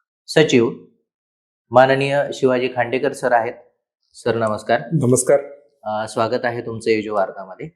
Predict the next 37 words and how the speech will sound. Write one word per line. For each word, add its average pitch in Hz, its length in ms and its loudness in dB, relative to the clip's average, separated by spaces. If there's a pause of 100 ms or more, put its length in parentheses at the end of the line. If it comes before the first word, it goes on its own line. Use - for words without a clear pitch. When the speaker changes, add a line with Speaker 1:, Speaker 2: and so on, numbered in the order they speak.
(320)
Speaker 1:
सर, 143 180 4
आत्ता 151 280 2
जसं 156 320 -2
मी 165 100 0
म्हणालो 120 480 0
की 165 500 -10
शिक्षकेतर 139 640 -2
कर्मचाऱ्यांचे 127 720 -4
स-, - 120 -14 (140)
प्रश्न 131 300 -2
हे 127 200 0
खूप 123 240 0
गंभीर 123 300 0
आहेत, 104 340 0
पण 110 100 -18
त्याच्याकडे 107 400 -8
दुर्लक्ष 110 420 -8
होत 92 200 -6
आहे. 92 120 -16 (680)
सध्या 151 680 2
राज्यातली 143 720 -4
कुठली 180 280 -2
कुठली 175 300 -2
पदं 135 240 0
रिक्त 127 260 -4
आहेत 98 320 2 (100)
आणि 113 240 -8
ती 127 200 -14
पदं 127 220 0
भरली 113 280 -2
गेली 123 220 -2
नाहीत 107 280 0
तर 110 200 -12
काय 120 220 2
परिणाम 107 340 -8
होऊ 95 140 -14
शकतात? - 340 -20